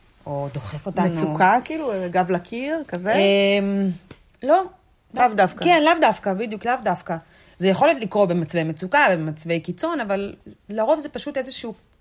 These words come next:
Speaker 1: קולין
Speaker 2: ד-,
Speaker 1: כזה.
Speaker 2: דחף פנימי.
Speaker 1: בדיוק, דחף, אולי לא דחק, אלא דחף שקורא לנו כזה ממש בשקט, בשקט, "את יכולה יותר." כאילו, מין
Speaker 2: <laughs>
Speaker 1: כזה,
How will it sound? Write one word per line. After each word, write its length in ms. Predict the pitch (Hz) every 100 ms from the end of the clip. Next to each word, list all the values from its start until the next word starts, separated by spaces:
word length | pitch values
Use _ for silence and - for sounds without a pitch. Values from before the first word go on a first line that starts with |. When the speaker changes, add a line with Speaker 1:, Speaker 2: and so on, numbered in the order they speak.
| _
Speaker 1:
קולין 360 | - 277 269 208
Speaker 2:
ד-, 40 |
Speaker 1:
כזה. 280 | 190 165 170 254 _ -
Speaker 2:
דחף 460 | 190 190 - 160 -
פנימי. 480 | - 180 196 254 220
Speaker 1:
בדיוק, 160 | 185
דחף, 360 | 185 214 175 175
אולי 120 | 175
לא 100 | 185
דחק, 320 | 208 233 185
אלא 100 | 160
דחף 420 | 151 254 285 233 -
שקורא 880 | - 156 151 160 - - 180 185
לנו 460 | 240 226 208 214 208 _ _ _ _ _ -
כזה 140 | 226
ממש 320 | 254 277 294 240
בשקט, 380 | 247 294 285 233
בשקט, 520 | 240 262 262 254 - - _ _ -
"את 120 | -
יכולה 240 | - - - -
יותר." 200 | - - - _ _ -
כאילו, 240 | 233 233
מין 220 | 247 302 320
Speaker 2:
<laughs> 40 |
Speaker 1:
כזה, 540 | 320 302 285 269 247